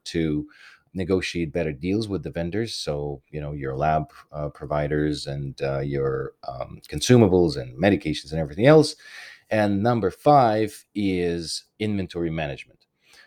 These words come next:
So we'll improve m-, inventory management, which is a great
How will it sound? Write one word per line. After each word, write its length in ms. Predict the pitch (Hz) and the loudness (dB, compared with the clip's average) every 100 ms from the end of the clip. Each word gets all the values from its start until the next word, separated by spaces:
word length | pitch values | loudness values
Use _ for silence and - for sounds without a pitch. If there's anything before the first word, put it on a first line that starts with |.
| - | -12
So 120 | 78 | -8
we'll 200 | 73 95 | -4 -4
improve 360 | 82 123 135 104 | -2 0 0 -2
m-, 80 | |
inventory 380 | 87 98 82 85 | -6 -6 -6 -6
management, 420 | 80 67 65 78 | -6 -6 -10 -2
which 180 | 104 147 | 2 4
is 120 | 139 | 2
a 40 | 113 | -2
great 720 | 85 107 120 - _ - - | 0 2 2 0 _ -20 -20